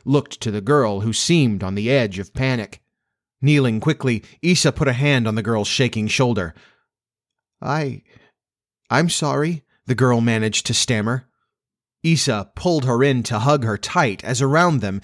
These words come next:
the other instructors and students came running to see what had happened. "You have nothing to be sorry for, sweet girl. You did very well. It will be all right." One of the nearby instructors reached them as Issa was standing again,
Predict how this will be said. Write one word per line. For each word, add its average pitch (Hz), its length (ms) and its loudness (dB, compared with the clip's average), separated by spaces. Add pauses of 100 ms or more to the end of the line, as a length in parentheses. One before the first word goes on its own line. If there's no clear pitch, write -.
(160)
the 127 160 2
other 131 200 2
instructors 113 600 -2
and 107 120 -2
students 104 440 0
came 110 280 -2
running 110 360 0
to 117 100 -6
see 156 280 2
what 98 160 -2
had 98 120 -4
happened. 98 480 -2 (680)
"You 143 200 2
have 131 260 0
nothing 131 460 0
to 139 100 -6
be 147 120 0
sorry 131 360 2
for, 87 280 -8
sweet 92 300 -8
girl. 82 380 -8 (420)
You 147 120 2
did 151 200 2
very 127 280 4
well. 123 480 0 (320)
It 135 160 -4
will 180 120 0
be 175 160 4
all 123 160 2
right." 82 340 -8 (920)
One 139 180 4
of 120 100 2
the 120 80 2
nearby 113 420 2
instructors 101 680 -4
reached 143 320 0
them 101 180 -4
as 104 220 -2
Issa 139 280 0
was 107 160 -2
standing 117 440 0
again, 104 380 -2